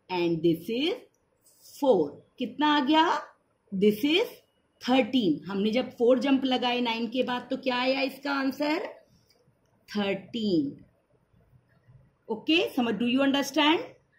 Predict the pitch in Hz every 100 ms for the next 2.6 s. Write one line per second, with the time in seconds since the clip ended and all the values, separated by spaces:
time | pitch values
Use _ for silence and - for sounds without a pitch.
0 | _ - 214 202 220 - 269 - 226 214
1 | 135 - _ _ _ _ _ _ 262 330
2 | 320 285 285 285 339 -